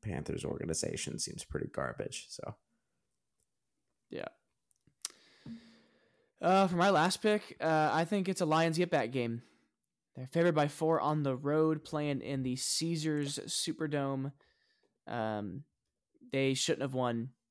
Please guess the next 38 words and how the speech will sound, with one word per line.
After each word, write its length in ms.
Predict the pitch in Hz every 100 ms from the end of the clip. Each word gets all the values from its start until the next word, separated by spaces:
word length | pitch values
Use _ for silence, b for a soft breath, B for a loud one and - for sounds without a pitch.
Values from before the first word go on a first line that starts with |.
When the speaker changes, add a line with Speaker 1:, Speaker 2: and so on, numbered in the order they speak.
| _ -
Speaker 2:
Uh, 120 | 143
they 100 | 135
shouldn't 180 | 139 110
have 100 | 120
lost 320 | 120 120 -
that, 220 | 117 101 - _ -
that 200 | 113 -
game. 480 | 123 113 110 110 139 -
Um, 460 | 117 117 104 104 - _ _ _ _ _ _ _ _ -
this 200 | 135 -
Packers 480 | 147 127 - 127
team 260 | - 135 120
looked 180 | 120 123
like 240 | 120 117
the 200 | 120 107 - _ _ _ _
Aaron 300 | - 139 131
Rodgers 380 | 123 123 120 113
Packers 440 | - 104 98 104 -
team 200 | 113 107
that 140 | 78
we're 100 | 113
used 260 | 107 110 -
to 60 |
watching. 520 | 104 90 - 87 85 - b b b b b -
And 100 | 120
maybe 240 | 139 151 147
Jordan 300 | 147 147 143
Love's 240 | 143 139
improving, 480 | 131 147 147 151 143
or 60 |
maybe 200 | 123 120
the 80 | 117 127 -
Lions 360 | 113 117 117
just 200 | 123 -
laid 160 | 110 107
an 60 | 107
egg. 300 | 104 98 -
But 160 | 95